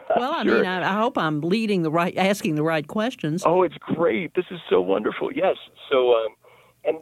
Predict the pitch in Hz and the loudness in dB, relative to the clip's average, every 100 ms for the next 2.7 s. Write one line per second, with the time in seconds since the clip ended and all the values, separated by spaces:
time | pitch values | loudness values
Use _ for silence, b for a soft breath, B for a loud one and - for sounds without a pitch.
0 | - 190 233 277 120 123 151 - 151 135 | -4 -2 0 0 2 -2 -4 -8 -8 -4
1 | 139 120 120 180 - - - 143 120 113 | -2 2 2 0 -4 -8 -2 0 2 2
2 | 107 - - 98 95 95 95 | 2 -2 0 2 0 -4 -10